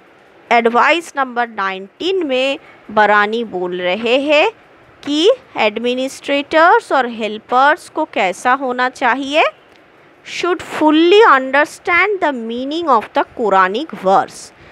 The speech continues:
तो यहाँ पर बरानी कुरान से एक वर्स हमें सुना रहे हैं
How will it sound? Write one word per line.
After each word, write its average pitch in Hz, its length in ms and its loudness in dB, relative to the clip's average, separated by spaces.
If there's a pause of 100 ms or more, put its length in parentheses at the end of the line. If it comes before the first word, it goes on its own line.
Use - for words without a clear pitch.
(180)
तो 262 80 -2
यहाँ 220 480 2
पर 320 160 2
बरानी 214 600 0 (120)
कुरान 226 460 2
से 311 300 -4
एक 240 460 -2 (340)
वर्स 226 800 2 (500)
हमें 240 260 0
सुना 247 500 -2
रहे 294 380 0
हैं 349 340 -2